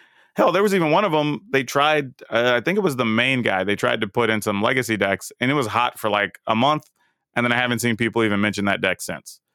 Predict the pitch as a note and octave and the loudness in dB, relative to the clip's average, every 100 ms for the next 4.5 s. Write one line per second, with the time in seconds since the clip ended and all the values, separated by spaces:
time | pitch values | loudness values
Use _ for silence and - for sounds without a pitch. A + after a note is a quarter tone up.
0 | _ _ _ _ _ - A#2 A#2+ A2 G#2 | _ _ _ _ _ -8 0 2 4 2
1 | - _ _ _ - D#3 D3+ F3+ F#3+ F3 | -4 _ _ _ -2 0 0 2 2 2
2 | D#3 C3+ C#3 C#3 A#2 G#2 B2 B2+ B2 A#2 | 0 2 2 0 -2 0 0 2 0 -2
3 | _ _ _ - F3 - C3 C3 B2+ B2 | _ _ _ -10 -6 0 2 2 0 -2
4 | G#2+ A#2 - B2+ A2 | 0 0 0 0 -2